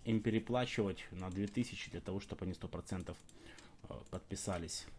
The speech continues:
на это все. Так, вот она наша, наше приобретение.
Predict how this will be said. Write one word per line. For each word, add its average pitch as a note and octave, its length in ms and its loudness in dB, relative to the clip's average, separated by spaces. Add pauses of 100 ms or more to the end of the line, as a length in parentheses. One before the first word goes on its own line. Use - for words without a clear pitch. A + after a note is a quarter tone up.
(240)
на D#2 200 -4
это - 220 -8 (260)
все. - 280 -8 (460)
Так, A2+ 240 4 (360)
вот B2 320 6
она G2+ 140 6
наша, G2+ 380 2 (1300)
наше G#2 240 2
приобретение. G#2 840 10